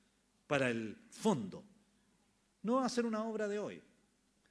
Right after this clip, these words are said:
No es que usted tiene que venir hoy. Ponga en su corazón, "Tenemos tiempo, seguiremos este año, seguiremos el próximo año,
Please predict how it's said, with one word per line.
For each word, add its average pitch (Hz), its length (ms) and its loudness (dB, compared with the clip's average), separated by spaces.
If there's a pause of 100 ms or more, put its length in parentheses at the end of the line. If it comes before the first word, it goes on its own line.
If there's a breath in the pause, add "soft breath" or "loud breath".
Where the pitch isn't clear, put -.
(420 soft breath)
No 147 180 -2
es 196 80 0
que 196 100 -2
usted 175 180 -2
tiene 160 200 -2
que 139 80 -2
venir 143 220 -2
hoy. 113 340 -2 (440)
Ponga 175 320 0
en 139 100 -4
su - 120 -8
corazón, 165 480 -6
"Tenemos 135 400 -8
tiempo, 165 520 -4 (360 soft breath)
seguiremos 127 560 -4
este - 240 -4
año, 156 320 -2
seguiremos 117 460 -10
el 113 60 -14
próximo 131 420 -8
año, 143 260 -8